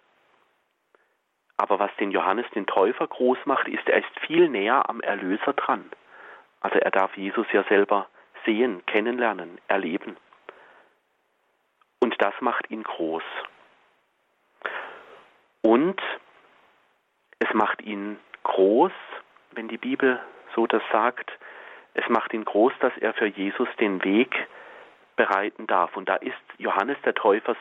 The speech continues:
sicherlich größer als alle Helden der Bibel, alle Helden des Alten Testamentes.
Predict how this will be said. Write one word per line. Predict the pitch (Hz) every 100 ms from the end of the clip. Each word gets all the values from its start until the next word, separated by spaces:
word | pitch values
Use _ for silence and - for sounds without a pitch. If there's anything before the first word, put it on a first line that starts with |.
| -
sicherlich | 135 160 139 -
größer | - 101 123 139 -
als | 98 - -
alle | 98 113
Helden | 107 95 104 117 104
der | 92
Bibel, | 85 82 82 87 - - _ _ _ _ _ _
alle | - 107 110
Helden | 101 101 - 101
des | 98
Alten | - 90 85 -
Testamentes. | - - 78 - - -